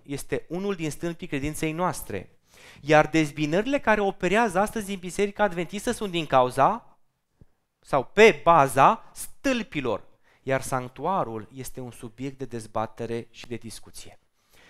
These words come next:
Mâine de dimineață la ora zece ne vom întâlni pentru a face primul studiu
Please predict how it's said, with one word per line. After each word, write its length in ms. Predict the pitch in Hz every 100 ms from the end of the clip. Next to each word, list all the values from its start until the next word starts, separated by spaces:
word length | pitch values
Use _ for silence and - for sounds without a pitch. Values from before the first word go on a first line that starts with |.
| - _
Mâine 280 | - 139 190
de 80 | 196
dimineață 460 | 185 185 180 -
la 60 | 156
ora 200 | 156 147
zece 320 | 123 143 -
ne 100 | 131
vom 200 | 120 127
întâlni 580 | 127 123 123 107 98 110 _ _
pentru 280 | - 135 135
a 40 | 127
face 320 | - - 131
primul 420 | - 185 190 185
studiu 560 | - - 127 110 92